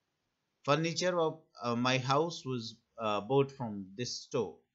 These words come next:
तो यहाँ पर भी फर्नीचर हमेशा सिंगुलर में रहेगा। This information is very important for us, तो यहाँ पर इन्फॉर्मेशन का यूज़ भी सिंगुलर फॉर्म में ही हुआ है।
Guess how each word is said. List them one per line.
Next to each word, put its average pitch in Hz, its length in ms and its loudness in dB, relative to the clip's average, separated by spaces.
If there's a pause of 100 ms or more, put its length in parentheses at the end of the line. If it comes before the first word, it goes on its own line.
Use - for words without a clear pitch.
(300)
तो 95 60 -20
यहाँ 110 220 -10
पर 123 200 -6
भी 131 160 -6
फर्नीचर 127 540 -6
हमेशा 104 260 -10
सिंगुलर 117 440 -6
में 131 160 -6
रहेगा। 131 440 -6 (360)
This 131 140 -4
information 160 580 -4
is 120 300 -8 (160)
very 101 260 -6
important 101 600 -10
for 92 180 -14 (240)
us, - 320 -18 (140)
तो 95 80 -16
यहाँ 113 260 -10
पर 104 380 -12 (400)
इन्फॉर्मेशन 123 600 -8
का 90 120 -12
यूज़ 95 380 -10
भी 127 220 -10 (100)
सिंगुलर 151 680 -2 (280)
फॉर्म 104 200 -2
में 90 120 -8
ही 123 200 -4
हुआ 87 280 -10
है। - 200 -20